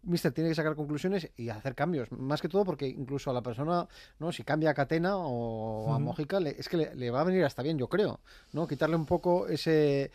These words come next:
Speaker 1: ese señalamiento también que hay en la grada, ¿no? Porque tocan el balón, hay murmullos. Bueno, yo creo que, eh, no vendría mal
Speaker 2: Mira, el,
Speaker 1: desde ese punto de
Speaker 2: el,
Speaker 1: vista un cambio.
Speaker 2: el, el viernes, eh, Arrasate hizo un comentario. Siempre deja alguna perla, sí, eh,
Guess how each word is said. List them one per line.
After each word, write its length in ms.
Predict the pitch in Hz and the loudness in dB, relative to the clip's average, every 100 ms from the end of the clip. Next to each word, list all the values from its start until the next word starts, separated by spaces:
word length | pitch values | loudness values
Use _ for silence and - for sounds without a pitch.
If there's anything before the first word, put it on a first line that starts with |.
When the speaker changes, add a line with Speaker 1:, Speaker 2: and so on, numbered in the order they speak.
| - - - - - | -14 -20 -20 -20 -12
Speaker 1:
ese 180 | - 170 | -4 -2
señalamiento 520 | 170 175 165 175 190 | 2 4 4 4 4
también 240 | 170 175 180 | 4 4 4
que 80 | |
hay 80 | 175 | 4
en 60 | 175 | 6
la 80 | 135 | 4
grada, 240 | 185 135 | 4 2
¿no? 120 | 170 | -2
Porque 220 | 160 123 | -4 -6
tocan 460 | 120 143 151 156 151 | -4 -2 2 2 2
el 100 | 151 | 0
balón, 480 | 147 165 180 180 180 | 0 2 2 2 -2
hay 120 | - 143 | -2 -2
murmullos. 920 | 147 147 185 185 185 185 180 180 - 170 | 0 2 2 6 6 6 4 0 -4 -12
Bueno, 420 | 131 147 139 147 | -4 0 0 0
yo 160 | 143 | 0
creo 180 | 147 165 | 2 0
que, 300 | 151 143 139 175 143 - - | 0 0 -2 -8 -18 -16 -8
eh, 500 | 123 120 117 113 - - - | -6 -4 -4 -6 -8 -12 -10
no 280 | - 147 160 | -4 2 4
vendría 400 | 165 160 170 165 | 6 6 6 6
mal 220 | 160 170 | 4 2
Speaker 2:
Mira, 220 | 135 120 - | 0 -2 -2
el, 200 | 127 135 | -4 0
Speaker 1:
desde 180 | 131 135 | 0 2
ese 80 | |
punto 100 | 131 127 | 4 4
de 40 | |
Speaker 2:
el, 40 | 151 | 2
Speaker 1:
vista 180 | 147 135 | 2 2
un 120 | 135 | 4
cambio. 220 | 123 120 | 4 4
Speaker 2:
el, 160 | 117 113 - | 4 0 -2
el 160 | 127 | -2
viernes, 500 | 123 151 165 175 - 135 | 2 4 6 4 6 6
eh, 200 | 120 110 | 6 4
Arrasate 440 | 104 104 127 123 | 0 4 4 4
hizo 160 | 117 123 | 2 2
un 640 | 113 110 110 104 98 98 | 2 2 0 -2 -2 -4
comentario. 560 | 101 104 95 120 110 - _ - | -4 -4 -2 0 0 -4 _ -20
Siempre 240 | - 127 143 | -6 0 4
deja 200 | 123 123 | 4 2
alguna 260 | 98 104 90 | 0 -2 -2
perla, 800 | 107 104 101 87 82 85 87 87 | -2 -2 -4 -4 -6 -8 -10 -8
sí, 200 | - 110 | -4 -4
eh, 80 | 87 | -4